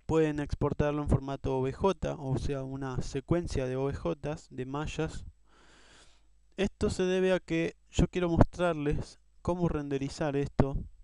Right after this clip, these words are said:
en diferentes programas. Cómo podemos, eh, utilizar estas mallas construidas en distintos programas. Además de los que tienen el plugin, eh, el plugin para importar lo,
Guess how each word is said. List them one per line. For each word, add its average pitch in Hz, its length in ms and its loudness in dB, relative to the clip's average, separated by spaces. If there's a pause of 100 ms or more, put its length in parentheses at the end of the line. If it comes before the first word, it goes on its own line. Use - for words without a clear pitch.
(100)
en 135 180 -10
diferentes 139 420 -2
programas. 131 720 -6 (720)
Cómo 165 420 0 (160)
podemos, 165 640 0 (140)
eh, 131 460 -6
utilizar 151 640 2
estas 147 260 -2
mallas 160 420 0
construidas 156 680 10 (400)
en 147 120 -4
distintos 160 360 -2
programas. 135 640 -4 (1700)
Además 160 500 0
de 165 120 0
los 156 200 12
que 151 100 -2
tienen 156 400 -6
el 131 340 -4
plugin, 143 640 -4 (1300)
eh, 135 440 -4 (340)
el 143 140 -4
plugin 151 360 -2
para 143 180 0
importar 139 520 -2
lo, 131 340 -4